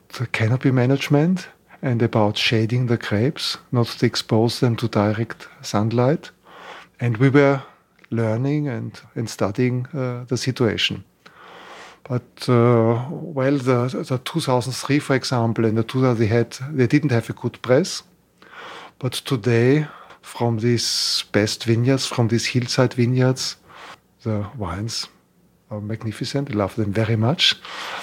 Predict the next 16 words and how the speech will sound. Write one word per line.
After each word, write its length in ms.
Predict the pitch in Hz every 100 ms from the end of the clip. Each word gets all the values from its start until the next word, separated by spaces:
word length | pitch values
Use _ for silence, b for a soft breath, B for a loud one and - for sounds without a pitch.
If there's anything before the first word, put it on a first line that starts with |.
| B B B B _ _ _ _ _ _ _ - 113
They 120 | 117
don't 260 | 117 117
have 160 | 123 120
high 180 | 101 113
acidity, 680 | 110 - 127 139 143 165 170 _ B B -
but 140 | 113
they 100 | 107
have 200 | 104 -
good 240 | 117 113
freshness 720 | - - - 107 113 - 135
and 120 | 123 110
elegance. 580 | 107 117 139 160 - - _ - B B B B B B B B B B B -
A 100 | 147
very, 720 | 131 135 180 202 208 196 175 B B B
uh, 340 | 170 269 147 147 - -
good, 280 | 180 185